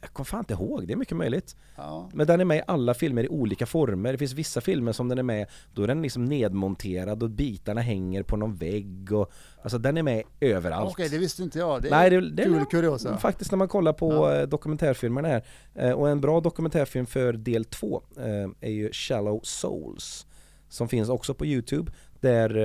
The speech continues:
Speaker 1: eh, Bruce Campbell är med och berättar en jäkla massa, och det är riktigt, riktigt intressant.
Speaker 2: En, jag kan berätta, en, eh, måste bara nämna en liten detalj när vi ändå är på tvåan. Sam Raimis bror har ju varit med i kulisserna också.
Speaker 1: Mm.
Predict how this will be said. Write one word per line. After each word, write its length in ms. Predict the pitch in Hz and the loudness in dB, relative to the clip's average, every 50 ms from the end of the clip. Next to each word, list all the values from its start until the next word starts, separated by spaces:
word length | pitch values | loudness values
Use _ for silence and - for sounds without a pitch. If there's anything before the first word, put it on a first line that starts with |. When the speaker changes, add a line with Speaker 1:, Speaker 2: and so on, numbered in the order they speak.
| 107 104 104 | 4 4 2
Speaker 1:
eh, 60 | 104 | 2
Bruce 260 | 101 98 113 113 - - | 2 2 0 0 0 0
Campbell 320 | - 107 92 90 92 98 101 | -2 -2 -2 -2 -2 -2 -2
är 40 | |
med 220 | 104 98 92 92 - | -2 -2 -4 -4 -6
och 220 | - 107 - - - | -6 -8 -8 -8 -4
berättar 420 | 98 110 104 92 - - - 92 | -4 -2 -2 -4 -6 -6 -6 -4
en 120 | 90 92 92 90 85 | -4 -4 -6 -8 -6
jäkla 500 | 90 127 139 123 - - - 104 104 107 | -2 -2 -2 -2 -2 -6 -6 -6 -6 -4
massa, 280 | 117 123 120 - - | -2 -4 -4 -4 -6
och 160 | 95 95 107 104 | -8 -6 -6 -8
det 240 | - - - 110 | -8 -8 -6 -6
är 100 | 104 98 | -4 -4
riktigt, 500 | 90 113 170 165 - - - - 113 - 120 | -6 -6 -8 -10 -12 -12 -10 -10 -8 -6 -6
riktigt 240 | 117 - 98 85 - | -8 -8 -8 -8 -8
intressant. 460 | 98 87 95 95 123 127 120 - - - - - - - - - - - - - - - - | -8 -6 -4 -4 -4 -4 -4 -8 -12 -20 -20 -20 -20 -20 -20 -20 -20 -20 -18 -18 -18 -14 -4
Speaker 2:
En, 260 | - 175 165 165 175 175 | 0 2 2 2 0 -4
jag 100 | 180 - | -4 0
kan 140 | 180 170 175 | 0 2 2
berätta, 280 | 190 180 139 - 170 170 180 | 4 2 2 4 4 2 2
en, 180 | - 175 175 170 | 2 0 -2 -2
eh, 60 | 170 - - - | -2 -4 -10 -10
måste 240 | - 175 165 - 160 | -6 -6 -6 -4 0
bara 120 | 165 160 | 2 2
nämna 300 | 160 160 156 147 143 156 | 4 4 2 2 2 2
en 140 | 156 143 139 | 2 2 0
liten 240 | 143 147 - - 117 | 0 -2 -2 -4 -8
detalj 400 | 120 117 - 139 123 117 117 120 | -8 -4 -2 0 0 0 0 0
när 80 | 127 123 | 0 0
vi 80 | 127 | 0
ändå 180 | 131 131 123 120 | 0 0 0 -2
är 60 | 113 | -2
på 120 | - 120 | -2 -4
tvåan. 420 | 110 - 139 120 110 117 131 127 110 - - - - - - - - - - - - - - - - | -2 -2 -2 -2 0 -2 -2 -4 -6 -10 -16 -20 -20 -20 -20 -20 -20 -20 -20 -20 -20 -20 -20 -20 -20
Sam 340 | - - - 165 160 160 165 | -10 -2 0 2 4 4 4
Raimis 320 | 165 156 151 160 156 131 | 4 4 4 4 2 2
bror 600 | 143 143 160 165 175 220 233 180 147 131 117 110 104 - - - - - - - | 2 4 6 8 8 8 8 8 6 6 6 2 -4 -6 -8 -10 -10 -14 -18 -8
har 140 | - 151 156 | -2 0 2
ju 60 | 156 | 2
varit 160 | 156 165 - | 4 2 2
med 200 | 156 139 123 123 | 0 0 0 0
i 40 | 127 | 0
kulisserna 460 | - 151 131 123 - - - 123 123 | 0 0 -2 -2 -2 -4 -6 -4 -6
också. 340 | 113 - - 151 160 170 151 135 | -6 -4 -2 -2 0 0 0 2
Speaker 1:
Mm. 220 | 120 123 139 147 | 2 2 2 0